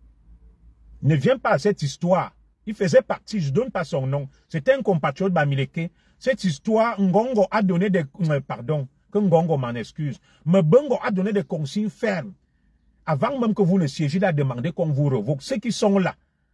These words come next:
sont des chargés de mission. Donc ne viens pas à cette parodie de conseil de discipline. Il était membre de ce conseil de discipline. Je suis pas venu. Alors, le conseil de discipline a siégé.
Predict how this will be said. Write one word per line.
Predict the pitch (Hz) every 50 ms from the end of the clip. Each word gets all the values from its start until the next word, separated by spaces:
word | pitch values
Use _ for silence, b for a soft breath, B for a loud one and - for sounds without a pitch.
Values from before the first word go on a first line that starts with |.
| _ _ _ _ _ _
sont | - - - 220 214 208 220 233 247 _ _ _ _ _ _ _ _ _ _ _ _ _ _ _ _ _ _
des | - 143 135
chargés | - - 135 131 127 143 196
de | 165 147
mission. | 123 120 101 - - - 127 - - - - - _ - - - _ - - -
Donc | 104 151 165 185 190
ne | 170 151
viens | 135 - - 240 262
pas | - - 208 -
à | 165 139
cette | - 208 196 -
parodie | - 147 135 135 135 127 113 160
de | 170 156
conseil | 135 - 156 131 127 131 - 175 165 175 190 202 - _ _ _ _ _ _
de | - 98 113
discipline. | 92 - 117 - - 226 - - 165 214
Il | 302 269 220
était | 156 - 254 247
membre | 247 254 277 294 269 233 190 156 139 175 - _ _ _ _ _ 123
de | 127
ce | - -
conseil | 165 - 135 123 110 - 139 139
de | 127
discipline. | 104 202 - - - 165 - - 147 139 - - _ _ _ _
Je | 98 127
suis | 135 - 233
pas | - - 180
venu. | 147 135 127 135 208 247 - - - _ _ _ _ _ _ _ _ _ _ _ _
Alors, | 175 180 185 175 160 - 165
le | 175 156
conseil | - 202 180 143 262 269
de | 220
discipline | 185 139 170 143 - 247 233
a | 196 180
siégé. | - - 175 156 135 120 101 139 165 202